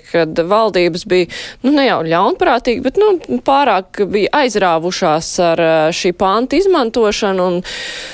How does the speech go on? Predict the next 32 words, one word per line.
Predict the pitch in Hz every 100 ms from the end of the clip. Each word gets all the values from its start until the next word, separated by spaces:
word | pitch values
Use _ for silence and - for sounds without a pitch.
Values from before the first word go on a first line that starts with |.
| - -
eh, | - 196 185 175 - - - 165
tā |
kā | 170
pēdējais | 170 214 202 180 165 170
piliens | - 226 208 170 180
bija | 180
grozījumi | 170 208 208 175 175 175 170
drošības | 196 240 220 160 -
likumos, | 226 320 285 214 185 196 -
kur | 185
bija | 175 185
runa | 214 190
par, | - 175 165
eh, | 160 151
drošības | 160 196 208 175 160 214
iestāžu | 208 - 156 -
kontroli, | 214 233 359 277 180 170
un | 190
tad | -
pēc | - 190 -
tam, | 190 165 160
jā, | 156 160 -
tika | - 180 190
izslēgts. | - - - - - - - - - - - -
Kādi | 302 370 269
ir | 202 196
riski, | 262 392 - - 170 151 -
ja, | 170 185 330 - - -
ā, | - 180 170 160 143 143
valdībai | 196 240 311 208 196 180
tiek | 180 180 165
dots | 202 214 165 -